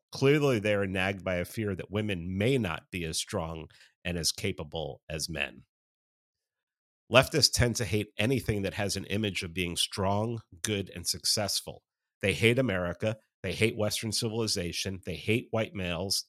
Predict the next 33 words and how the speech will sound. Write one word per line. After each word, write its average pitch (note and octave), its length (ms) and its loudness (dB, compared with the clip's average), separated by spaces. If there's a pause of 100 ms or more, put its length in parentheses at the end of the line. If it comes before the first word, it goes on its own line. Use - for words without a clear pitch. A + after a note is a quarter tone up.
They F#2+ 120 0
hate A2+ 300 -4
rationality. F#2+ 840 -4 (680)
The G2+ 80 2
reasons D3+ 500 4
that G#2 160 -2
leftists G#2+ 460 -2
give A2 180 -4
for F2+ 140 -8
hating G#2 400 -2
the E2+ 100 -6
West, F#2+ 400 -4
et - 140 -20
cetera, F2+ 520 2 (380)
clearly C#3 380 6
do G#2 120 0
not G2 220 -4
correspond F#2 540 -4
with F2+ 140 -6
their E2+ 140 -8
real E2+ 200 -6
motives. G2+ 680 0 (460)
They G#2+ 180 4
say C#3 840 6
they G2 160 -2
hate G#2 280 -2
the F2+ 80 -6
West E2+ 340 -4
because F2+ 300 -4
it's E2 200 -10
warlike, E2 580 -6
imperialistic, E2 840 -6
sexist, - 720 2